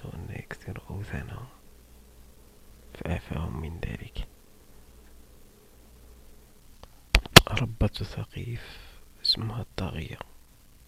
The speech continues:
وهي اعتزازهم إياها، وذكرنا أن أحد سبب طول مقاومتهم، بينما الأوس والخزرج لم يكن لهم من ذلك شيء.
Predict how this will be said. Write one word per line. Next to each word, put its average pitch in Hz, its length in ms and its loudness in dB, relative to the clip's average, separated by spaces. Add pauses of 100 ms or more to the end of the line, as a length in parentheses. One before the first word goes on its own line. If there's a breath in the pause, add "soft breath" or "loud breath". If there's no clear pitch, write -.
(180)
وهي 101 420 0 (200)
اعتزازهم 92 880 0
إياها، 92 720 -2 (140)
وذكرنا 92 560 -4
أن 98 160 -2
أحد 90 220 -6 (100)
سبب 92 480 -2
طول 92 200 -2
مقاومتهم، 92 840 -6 (1500 loud breath)
بينما 95 640 0
الأوس - 360 -2
والخزرج 101 680 -2
لم 92 160 0
يكن - 220 -6
لهم 101 260 -4
من 101 220 -4
ذلك 101 440 -6
شيء. - 240 -10